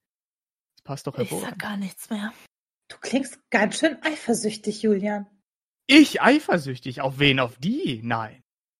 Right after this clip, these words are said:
Speaker 1: Im Leben nicht. Ganz bestimmt nicht. Wie
Speaker 3: Doch,
Speaker 1: kommst du denn da drauf?
Speaker 3: natürlich. Sie haben sich einander gefunden und sie lieben sich.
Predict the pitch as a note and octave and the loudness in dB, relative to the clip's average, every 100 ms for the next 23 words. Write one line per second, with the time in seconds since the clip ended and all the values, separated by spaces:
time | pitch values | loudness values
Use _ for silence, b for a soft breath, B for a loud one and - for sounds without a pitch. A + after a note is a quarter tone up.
0 | _ _ _ _ _ _ _ B2 B2 C3 | _ _ _ _ _ _ _ -8 -2 -2
1 | A2 G2+ - - _ _ _ _ _ _ | -2 -10 -20 -20 _ _ _ _ _ _
2 | _ _ _ - A2+ - - A#2 A#2 - | _ _ _ -8 -8 -12 -14 -14 -10 0
3 | F4 G4+ A3+ A#3 A3+ - - F#3+ F#3+ - | 0 2 4 4 4 -2 0 -2 -2 -8
4 | _ _ - A#3+ A3+ B3 B3 - D4 A#3+ | _ _ 0 4 8 8 6 6 8 8
5 | A#3+ A3+ G#3+ A3 B3 B3 B3 F4 E4+ E4+ | 8 6 4 2 4 4 4 2 4 6
6 | G4 G#4 A#3+ F3 F3+ - | 6 6 2 2 -4 -8